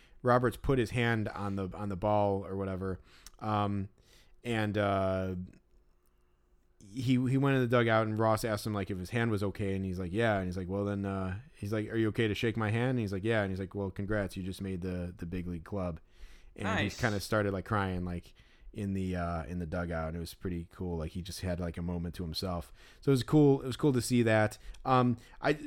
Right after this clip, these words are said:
Speaker 1: Jack, I think you might be conflating him with the, the White Sox guy, 'cause Roberts is, like, a young guy. Um, but
Speaker 2: Oh,
Speaker 1: I
Speaker 2: yeah, the, that's right. It, it, that's the, that's Tanner Banks is the White Sox guy, right?
Speaker 1: Yes, yeah, he's, like,
Speaker 2: Okay,
Speaker 1: thirty years
Speaker 2: okay.
Speaker 1: old or something,
Speaker 2: I,
Speaker 1: yeah.
Speaker 2: I gotcha. Right, okay.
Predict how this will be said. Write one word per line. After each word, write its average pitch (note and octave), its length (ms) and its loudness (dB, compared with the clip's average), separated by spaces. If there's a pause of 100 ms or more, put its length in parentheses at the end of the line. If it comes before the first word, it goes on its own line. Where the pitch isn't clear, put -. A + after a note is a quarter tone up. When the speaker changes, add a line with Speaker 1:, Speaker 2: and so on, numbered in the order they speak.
Speaker 1:
Jack, D#3+ 240 6
I D#3+ 80 6
think F#3+ 120 6
you G3+ 60 8
might F#3+ 120 8
be F3+ 80 6
conflating D3+ 420 4
him C#3+ 140 6
with B2+ 140 4
the, A2+ 160 4
the G#2 140 0
White G#2+ 240 2
Sox C3+ 240 2
guy, C#3 360 4 (120)
'cause A#2 160 2
Roberts C3 380 6
is, A2+ 100 0
like, G#2+ 140 2
a G#2 60 0
young G2+ 260 0
guy. E2+ 280 -2 (500)
Um, D#3+ 100 2
but G3 340 8
Speaker 2:
Oh, F3+ 60 4
Speaker 1:
I F3 120 4
Speaker 2:
yeah, F#3+ 240 6
the, D3 240 0
that's D#3+ 240 0
right. E3+ 220 4
It, C3+ 240 0
it, C#3 160 -8
that's C#3 220 -4
the, B2+ 80 -6
that's C3 240 -4
Tanner D3 320 0
Banks C3 380 0
is G#2 120 -10
the G#2 100 -6
White A2+ 240 -2
Sox F2 320 -10
guy, F2 200 -12
right? C3 80 -6
Speaker 1:
Yes, G#2+ 440 0
yeah, G#2+ 260 2
he's, A#2 160 4
like, G#2+ 120 0
Speaker 2:
Okay, C3+ 60 2
Speaker 1:
thirty A2+ 240 2
years G#2 280 2
Speaker 2:
okay. G2+ 220 0
Speaker 1:
old F#2+ 80 -4
or F#2 80 -4
something, F#2 260 -6
Speaker 2:
I, A#2+ 460 -2
Speaker 1:
yeah. A2 120 -12
Speaker 2:
I A#2 160 -6
gotcha. F#2+ 420 -10 (180)
Right, F#2 240 -10 (100)
okay. F2 280 -14